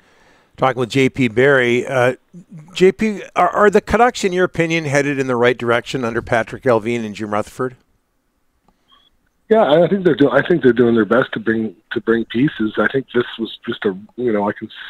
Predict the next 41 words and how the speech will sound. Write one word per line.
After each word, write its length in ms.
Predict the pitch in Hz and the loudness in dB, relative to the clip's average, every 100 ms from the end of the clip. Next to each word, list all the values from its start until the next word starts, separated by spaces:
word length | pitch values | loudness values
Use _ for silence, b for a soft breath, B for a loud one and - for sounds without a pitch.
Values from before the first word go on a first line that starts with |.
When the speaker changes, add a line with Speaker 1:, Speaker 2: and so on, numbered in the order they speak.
| B B | B B
Speaker 2:
you 60 | 123 | -6
can 100 | 120 | 0
look 180 | 135 120 | 2 2
around 200 | 104 92 | 0 -2
the 80 | |
league. 320 | 90 123 110 87 | -2 0 -2 -4
This 180 | 110 | -8
was 100 | 110 | -6
a 60 | 95 | -8
really 560 | 90 92 107 117 98 90 - | -8 -8 -4 -4 -4 -6 -6
tough 180 | 104 - - _ B B B B B _ - | -8 -10 -20 _ B B B B B _ -4
market, 520 | 107 104 107 104 - _ | 0 0 0 -2 -4 _
um, 520 | 101 95 92 92 92 - _ _ _ _ _ - | -6 -4 -4 -6 -10 -12 _ _ _ _ _ -4
you 100 | 113 | -2
know, 140 | 95 | -2
to, 240 | - 104 92 | -6 -8 -6
to 160 | - | -8
do 200 | 95 113 | -4 -2
things 320 | 117 98 101 - | -2 -4 -4 -4
cap-wise, 680 | 107 110 - 92 95 98 - | -2 -2 -2 -4 -2 -2 -4
and 260 | 95 92 | -6 -6
Speaker 1:
Mm-hmm. 60 | - B B B B 104 | -10 B B B B -6
Speaker 2:
I 60 | |
think 180 | - 113 | -4 -4
it 100 | 104 | -6
spilled 280 | - 127 113 | 0 2 4
over 240 | 110 104 | 2 0
to 60 | 98 | 0
everybody. 580 | 113 123 101 95 95 95 | 2 2 2 -2 -2 -4
I 60 | - | -4
think 140 | 110 | -6
there's 140 | 104 | -4
a 40 | 95 | -4
lot 200 | 101 113 | -2 0
of 80 | - | -2
teams 260 | 101 98 | -6 -6
that 140 | 92 85 | -6 -6
would 100 | 101 | -6
have 140 | 90 | -4
liked 240 | 98 95 | -4 -4
to 180 | 101 92 | -6 -12